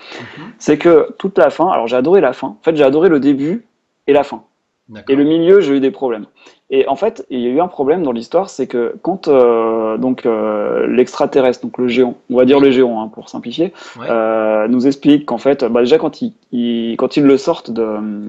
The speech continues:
Speaker 2: du vaisseau dans, dans lequel il est endormi, là, le seul qui a survécu,
Speaker 1: Ouais.
Speaker 2: il arrive, les humains essaient de lui parler, on sent que Fassbender,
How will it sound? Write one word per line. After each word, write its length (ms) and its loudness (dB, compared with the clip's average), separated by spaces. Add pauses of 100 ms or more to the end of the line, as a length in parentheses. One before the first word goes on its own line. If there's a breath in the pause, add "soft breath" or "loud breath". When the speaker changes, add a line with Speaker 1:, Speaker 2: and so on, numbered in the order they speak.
(380)
Speaker 2:
du 260 -8
vaisseau 340 2
dans, 220 0
dans 100 -4
lequel 200 -2
il 40 0
est 40 -2
endormi, 340 2
là, 100 4
le 100 2
seul 200 -2
qui 80 -2
a 40 -2
survécu, 500 -4 (380 loud breath)
Speaker 1:
Ouais. 200 -12
Speaker 2:
il 100 4
arrive, 400 4 (180)
les 500 4
humains 280 2
essaient 220 -6
de 100 -4
lui 100 -4
parler, 360 2
on 120 -6
sent 300 -6
que 380 -2
Fassbender, 640 2